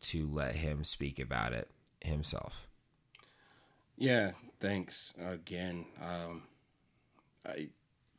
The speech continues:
Speaker 2: you don't know how much this means to me, and it, uh,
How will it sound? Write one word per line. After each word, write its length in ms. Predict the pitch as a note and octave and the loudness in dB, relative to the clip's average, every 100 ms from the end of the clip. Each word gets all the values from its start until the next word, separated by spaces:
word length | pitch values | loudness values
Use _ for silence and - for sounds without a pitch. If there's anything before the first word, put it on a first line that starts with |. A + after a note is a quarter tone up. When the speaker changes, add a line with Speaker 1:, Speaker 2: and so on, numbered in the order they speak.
| _ _ - - - - - - | _ _ -20 -20 -20 -20 -20 0
Speaker 2:
you 120 | A2+ | 4
don't 160 | A2+ G#2+ | 6 6
know 120 | G2 | 4
how 80 | G2 | 4
much 220 | F#2 - | 2 0
this 160 | F2+ F2+ | -2 -4
means 240 | F2 E2 | -4 -4
to 60 | E2+ | -6
me, 220 | E2 E2 - - | -6 -8 -16 -10
and 280 | F2+ F2+ E2+ | -4 -2 0
it, 160 | F2 E2+ | -2 -2
uh, 340 | E2+ E2 D#2+ | -4 -4 -6